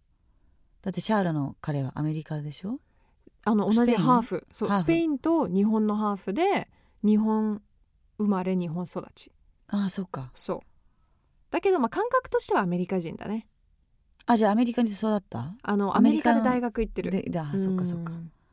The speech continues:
Speaker 1: じゃあ、で、スペイン語も喋れる？
Speaker 2: そう。
Speaker 1: ああ。だ、すごいスマートだよね。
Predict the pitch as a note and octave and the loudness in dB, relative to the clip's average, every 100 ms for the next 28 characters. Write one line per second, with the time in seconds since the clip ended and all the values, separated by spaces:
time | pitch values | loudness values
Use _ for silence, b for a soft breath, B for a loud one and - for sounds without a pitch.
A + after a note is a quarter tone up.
0 | _ _ _ _ _ _ _ - G#3 B | _ _ _ _ _ _ _ -4 -4 B
1 | B B B B3+ C4 A#3+ A3 G#3 F#3+ F3 | B B B -4 0 4 4 4 2 0
2 | E3 D3 - - - F#3+ F3 _ - G#3 | 0 -2 -6 -10 -4 -4 -6 _ 0 2
3 | G#3 G3+ G3 F#3+ F#3 C#3+ C3+ _ _ _ | 2 0 0 0 -2 -4 -10 _ _ _
4 | _ - D3 F3+ F#3 E3+ E3+ E3+ D#3 C#3 | _ -10 -8 -6 -6 -4 -4 -4 -4 -6
5 | B2 B2 C3 E3 F#3+ | -8 -8 -8 -8 -10